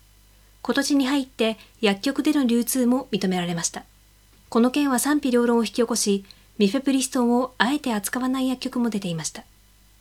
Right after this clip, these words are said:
その一方で、テキサス州では、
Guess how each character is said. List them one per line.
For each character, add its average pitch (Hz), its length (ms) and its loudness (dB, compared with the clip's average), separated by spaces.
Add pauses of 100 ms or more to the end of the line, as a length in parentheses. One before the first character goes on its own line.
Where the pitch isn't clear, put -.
(1000)
そ - 180 0
の 269 120 2
一 285 180 -2
方 302 160 0
で、 226 280 0 (320)
テ 208 100 0
キ - 100 -2
サ 330 140 0
ス 320 60 0
州 226 220 0
で 170 100 -4
は、 160 160 -10